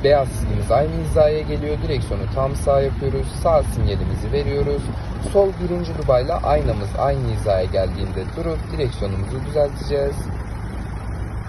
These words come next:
Geldi. Direksiyonumuzu düzeltiyoruz. Tekrar sinyalimizi yakıp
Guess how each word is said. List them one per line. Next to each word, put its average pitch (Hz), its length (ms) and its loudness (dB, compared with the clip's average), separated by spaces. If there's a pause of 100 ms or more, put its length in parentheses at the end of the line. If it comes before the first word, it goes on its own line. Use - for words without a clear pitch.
(500)
Geldi. 107 440 -2 (160)
Direksiyonumuzu 113 640 -4 (160)
düzeltiyoruz. 131 760 0 (220)
Tekrar 123 380 0
sinyalimizi 92 680 -2
yakıp 101 260 0